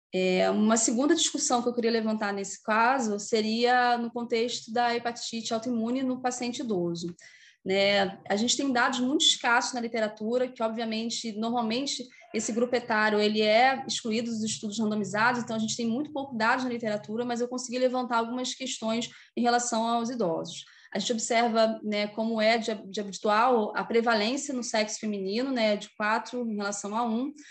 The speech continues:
e a gente sabe que na literatura é descrito que vinte por cento dos adultos com hepatite autoimune são idosos, né, caracterizados por maiores de sessenta anos. A forma típica é o tipo um, né, e eles destacam também a presença de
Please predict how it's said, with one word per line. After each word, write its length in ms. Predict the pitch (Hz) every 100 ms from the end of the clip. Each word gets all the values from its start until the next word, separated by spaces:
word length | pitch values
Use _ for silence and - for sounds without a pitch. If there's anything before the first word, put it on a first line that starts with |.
| - - -
e 80 | 220
a 40 |
gente 180 | 240 254
sabe 340 | - 262 269
que 460 | 269 277 277 277 -
na 180 | 240 247
literatura 460 | 285 269 269 254
é 40 | 247
descrito 460 | - - 277 320
que 120 | - 254
vinte 200 | 294 302
por 120 | 294
cento 160 | 285
dos 100 | 247
adultos 400 | 247 214 214 202
com 80 | -
hepatite 560 | 220 226 - 214 202 214
autoimune 540 | 214 277 240 247 277
são 220 | 294 277
idosos, 580 | 294 233 190 180 180 180
né, 280 | 196 214 220 220 196
caracterizados 580 | 196 208 220 208 202 208
por 260 | - 240 233 - - -
maiores 280 | 226 220
de 60 | 220
sessenta 360 | 240 240 226 269
anos. 460 | 208 165 165 - - _
A 100 | - 247
forma 260 | 262 254
típica 560 | 254 - 247 247 240 202
é 260 | 202 202
o 60 | 208
tipo 260 | 208 202 285
um, 380 | 254 254 330 - - - -
né, 300 | 247 262 262
e 80 |
eles 120 | 262 277
destacam 560 | 320 - 269 302 302
também 500 | 269 240 226 247 277
a 260 | - 240 233
presença 540 | 247 254 220 240
de 40 | 240